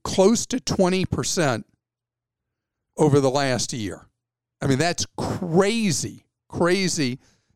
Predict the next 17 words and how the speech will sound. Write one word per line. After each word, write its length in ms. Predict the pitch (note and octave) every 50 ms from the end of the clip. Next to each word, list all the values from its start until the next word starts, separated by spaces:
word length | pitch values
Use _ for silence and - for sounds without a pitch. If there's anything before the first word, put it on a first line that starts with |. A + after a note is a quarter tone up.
| - -
acceleration 760 | - C3+ - - - E3 C#3 C3+ C3 B2+ B2+ A#2+ A2 E3 D3
in 100 | A#2+ B2
value. 400 | D#3 F3 E3+ D#3+ D#3 C#3+ D3 E3
And 140 | F3+ F3+ D#3+
just 340 | G#3+ B3+ C#4 D4+ - -
like 280 | - F3+ E3+ F3+ F3 -
with 160 | G3+ E3 C#3+
anything 480 | D#3 D#3 E3 F3 F3 - G3 F3 E3+ D#3
else 340 | C#3 C3+ D3 D#3+ D#3+ - -
with 120 | G#3+ C#3+
stocks 600 | - - - E3+ C3+ C3+ C#3+ D#3 D#3 - - -
or 180 | F#3+ C3 A2+ - _ _ _ _ _ _ _ _ _ _ _ -
anything 680 | F#3+ G3+ A3+ A#3+ A#3 G#3 - G3+ F3+ F3 E3+ E3+ E3
you're 140 | D3+ C#3+ D3
buying 400 | C#3 C3+ C#3+ C#3 C#3 C#3+ C#3+ C#3
and 120 | B2+ A2+
selling, 480 | - - D#3+ B2+ A2 F#2 G2 A2 A#2